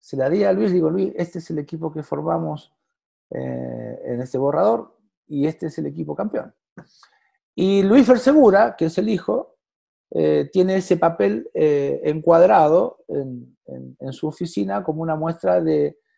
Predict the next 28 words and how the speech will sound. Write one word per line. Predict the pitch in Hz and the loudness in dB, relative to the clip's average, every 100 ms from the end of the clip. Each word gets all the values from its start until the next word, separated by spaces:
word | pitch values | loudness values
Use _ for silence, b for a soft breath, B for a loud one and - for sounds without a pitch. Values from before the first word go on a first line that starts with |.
| _ _ | _ _
del | 151 165 | 0 2
primer | 165 175 190 214 | 4 4 4 4
borrador | 208 180 170 170 190 | 4 6 6 6 4
que | 185 | 0
hicimos | 165 - 185 196 202 165 | -6 -2 -2 0 -2 0
de, | 156 147 147 | 0 2 0
de | 147 | -2
aquel | 143 - 165 160 | -4 -2 -2 -2
equipo | - 165 170 | -4 -8 -6
campeón | 156 143 156 | -6 -6 -6
de | 151 | -6
Argentino | 143 151 156 156 | -10 -10 -8 -8
Junior. | 147 156 180 240 _ _ _ _ _ _ | -8 -6 -6 -10 _ _ _ _ _ _
Y | 349 | -4
esa | 330 - | -4 -4
es | 123 | -8
una | 123 | -10
pequeña, | 127 127 139 131 120 120 - _ _ _ | -10 -6 -6 -4 -8 -10 -16 _ _ _
una | 147 131 | -10 -8
pequeña | 135 - 147 | -8 -6 -4
historia | 131 135 160 151 131 | -4 -4 -4 -2 -4
de | |
lo | 120 120 | -4 -6
que, | - 127 123 - _ | -8 -10 -10 -16 _
de | - 135 156 | -6 0 4
lo | 165 | 4
que | 165 165 | 2 -2
planificamos | - 175 185 180 190 220 214 214 220 220 | 2 2 2 -2 0 4 4 4 2 2